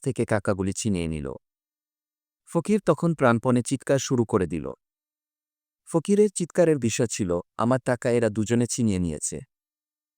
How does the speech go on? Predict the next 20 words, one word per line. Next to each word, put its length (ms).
চিৎকারে 440
বেশ 220
কিছু 260
লোক 240
সমাবেত 440
হল। 200
ফকির 320
বর্ণনা 400
দিল, 200
"আমি 200
দীর্ঘদিন 480
ধরে 280
রাজধানী 440
শহরে 380
থেকে 260
ভিক্ষা 300
করে 260
টাকাগুলি 480
উপার্জন 460
করেছি।" 420